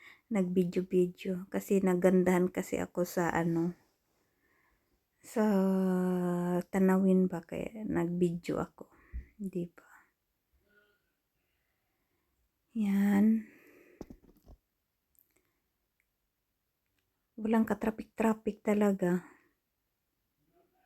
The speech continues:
Ano ba yan? Yan. Mhm. Ang ganda ng buhok ko niyan, nakariban. Pero ngayon parang ano na. Ay, kailan kaya ako magpariban,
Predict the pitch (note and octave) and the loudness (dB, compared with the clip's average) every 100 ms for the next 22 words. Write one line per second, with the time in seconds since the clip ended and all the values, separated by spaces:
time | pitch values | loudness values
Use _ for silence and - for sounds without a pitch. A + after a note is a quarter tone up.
0 | _ _ _ _ _ _ _ _ _ _ | _ _ _ _ _ _ _ _ _ _
1 | _ _ _ _ _ _ _ _ _ _ | _ _ _ _ _ _ _ _ _ _
2 | _ _ _ _ C4 C4 A#3+ G3 F#3 F3+ | _ _ _ _ -2 2 2 0 -2 -2
3 | F3 F#3+ _ _ _ _ _ _ - - | -6 -14 _ _ _ _ _ _ -20 -20
4 | _ _ - F#3+ F#3 F#3+ - _ _ _ | _ _ -8 -6 -4 -8 -10 _ _ _
5 | _ G3+ G3 G3+ G3 _ _ _ _ _ | _ -4 -4 -4 -8 _ _ _ _ _
6 | _ - G3+ G3 G3+ G3+ G3 F#3+ G3 F#3+ | _ -2 4 6 8 8 6 6 6 4
7 | - F3+ F3 E3 E3 - F3 F3 F3 E3 | 2 0 0 0 -4 -4 -4 -2 -4 -4
8 | E3+ F3 - _ F3+ F3 F3 F3 F3+ F#3 | -4 -6 -8 _ -4 0 2 2 2 -2
9 | - E3+ F3 - F#3 F#3 F3+ F3 F3 _ | -4 -8 -8 -6 -4 -2 -2 -6 -12 _
10 | _ _ _ _ _ _ _ C#4 B3 A3+ | _ _ _ _ _ _ _ -6 2 4
11 | A3 G#3+ G3 F#3+ - G3 F#3+ F3+ - F#3 | 4 4 2 2 -2 0 0 0 -4 -4
12 | F#3+ F3+ F#3 | -2 -2 -2